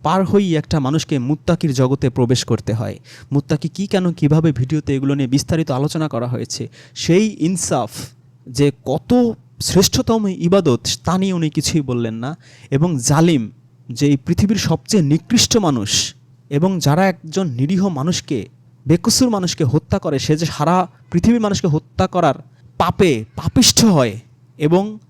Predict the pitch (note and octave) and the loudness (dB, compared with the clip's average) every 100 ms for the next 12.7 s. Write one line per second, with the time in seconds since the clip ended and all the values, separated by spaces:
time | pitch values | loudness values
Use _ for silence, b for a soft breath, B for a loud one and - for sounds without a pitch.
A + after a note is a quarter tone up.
0 | - - D#3+ E3+ - F3+ F3 C3 B2+ D#3+ | -10 -4 2 2 2 0 0 -2 -2 0
1 | G#3+ - G#3 F3 D3 E3 E3 E3+ E3+ D#3+ | 0 -2 -4 -4 -4 -6 -4 -4 -2 -2
2 | D3 D#3+ F#3+ G#3+ F#3 - G#3+ F#3+ F3+ - | -2 0 2 2 2 0 0 0 -2 -2
3 | D3+ - F#3+ E3+ D3 D#3 - E3+ B2 F#2+ | 0 2 2 2 2 0 0 -4 -6 -10
4 | _ _ _ - A2 D3 C#3 - D3+ - | _ _ _ -10 0 0 0 -2 -4 0
5 | G#3+ G#3+ F#3+ E3+ E3+ C#3 C#3 F3 F3+ E3+ | 2 2 0 0 0 2 2 2 2 -2
6 | D#3+ D#3+ D3+ D3+ D#3 - D3+ D#3+ F3+ D3 | -2 -4 -6 -6 -6 -4 -2 2 2 4
7 | C#3+ C3+ C3+ C3 C3 G#2+ C#3 - C#3+ C3+ | 2 2 -2 0 -4 -4 -4 -4 -4 -4
8 | C3 B2 G#2 - C#3 B2+ A#2 F#2 F2+ - | -4 -4 -4 0 2 0 -4 -6 -8 -12
9 | - b b b - D3+ C#3+ - - C3+ | -20 b b b -4 0 0 0 -4 0
10 | E3 D#3+ A3 F#3+ D3 G#2+ - _ _ - | 4 4 2 0 -6 -10 -16 _ _ -10
11 | B2 D#3 G3 A3 G3+ G3 F3+ E3 D#3 D3+ | 0 4 4 2 0 0 2 2 2 2
12 | D3 C#3+ E3 - E3 C3 A2+ | 4 4 2 2 0 -2 -6